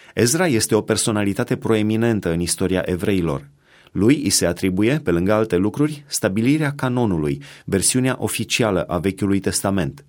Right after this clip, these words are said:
Cartea lui Ezra acoperă întoarcerea din captivitate pentru reconstruirea templului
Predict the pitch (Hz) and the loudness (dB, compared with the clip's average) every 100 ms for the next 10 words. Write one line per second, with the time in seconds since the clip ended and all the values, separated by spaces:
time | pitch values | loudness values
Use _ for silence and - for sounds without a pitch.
0 | _ _ _ _ _ - - - 101 95 | _ _ _ _ _ -20 -20 -6 -2 0
1 | 101 98 101 110 107 117 147 92 - 95 | 2 2 2 2 2 2 0 0 -2 0
2 | 98 98 95 120 123 - 76 76 82 98 | 0 0 2 0 0 0 -2 -2 -2 -4
3 | - 107 113 127 151 143 87 90 90 95 | -2 -2 0 0 0 0 -2 -2 -2 -2
4 | 98 90 95 98 107 117 127 139 143 147 | -2 -2 -2 0 0 0 0 2 2 2